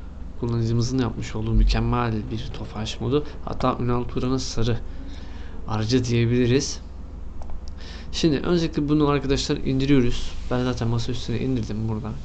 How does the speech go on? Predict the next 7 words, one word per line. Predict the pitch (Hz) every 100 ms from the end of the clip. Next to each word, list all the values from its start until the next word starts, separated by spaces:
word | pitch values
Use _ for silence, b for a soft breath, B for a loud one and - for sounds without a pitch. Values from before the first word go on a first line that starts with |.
| -
gördüğünüz | 113 101 101
gibi. | 101 107 160 - - - B B B B
İçerisinde | - - 151 - 156
iki | 151 151
tane | 147 139 135 143 - -
dosya | 123 117 113 127
var. | 113 120 -